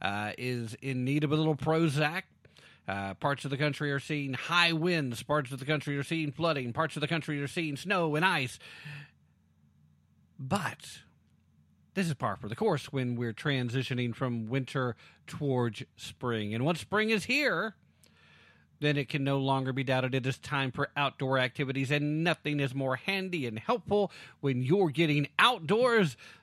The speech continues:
than to have one heck of a cooler. Uh, so your best option, especially if you're in the market for a new one, is to take a look at what's available over at Blue Coolers.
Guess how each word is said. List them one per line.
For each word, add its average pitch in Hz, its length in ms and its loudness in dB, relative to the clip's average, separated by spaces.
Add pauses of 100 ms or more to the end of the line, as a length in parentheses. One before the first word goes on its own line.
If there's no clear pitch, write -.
(100)
than 135 160 -2
to 131 60 0
have 127 420 0 (300)
one 127 680 0 (360)
heck - 420 -4 (220)
of 117 160 -4
a 113 80 -6
cooler. 101 520 -6 (320)
Uh, 123 140 -2 (100)
so 151 400 -6
your 147 220 -2
best 202 320 0
option, 120 460 -6 (100)
especially 110 400 -6
if 107 60 -4
you're 131 100 2
in 139 200 2
the 143 60 0
market 151 300 0
for 160 140 0
a 160 40 0
new 180 140 2
one, 165 220 0 (200)
is - 100 -20
to 139 60 -6
take 151 200 2
a 143 60 2
look 147 280 2 (320)
at 147 200 0
what's 156 340 0
available 143 580 0
over 131 400 -2
at 98 320 -4
Blue 135 320 4
Coolers. 98 600 -4